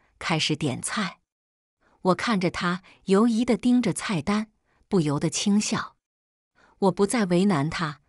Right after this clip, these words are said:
跟服务员随意点了几个顾怀爱吃的，就让他出去了。仅此一番，顾怀的怒气消了大半。他的面色有些尴尬，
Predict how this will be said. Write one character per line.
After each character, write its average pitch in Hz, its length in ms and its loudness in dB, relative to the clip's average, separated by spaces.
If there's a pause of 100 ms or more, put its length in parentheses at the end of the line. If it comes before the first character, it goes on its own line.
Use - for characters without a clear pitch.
(260)
跟 202 220 4
服 180 200 0
务 202 120 4
员 156 280 0
随 175 240 0
意 226 200 2
点 151 200 -2
了 143 140 -2
几 - 180 -4
个 156 160 -2
顾 175 220 0
怀 131 320 -6
爱 170 180 -2
吃 147 280 -2
的， 131 180 -6 (380)
就 196 160 4
让 160 180 0
他 170 160 -6
出 - 180 -6
去 143 220 -4
了。 - 220 -12 (680)
仅 190 240 4
此 170 220 0
一 143 140 0
番， 165 280 -4 (360)
顾 196 200 2
怀 147 240 0
的 180 120 2
怒 190 200 4
气 143 280 -2
消 156 280 -2
了 139 120 -2
大 135 240 -4
半。 - 320 -8 (720)
他 - 120 -4
的 302 100 4
面 294 300 4
色 226 240 2
有 156 220 -2
些 196 160 0
尴 285 260 -2
尬， 262 280 -6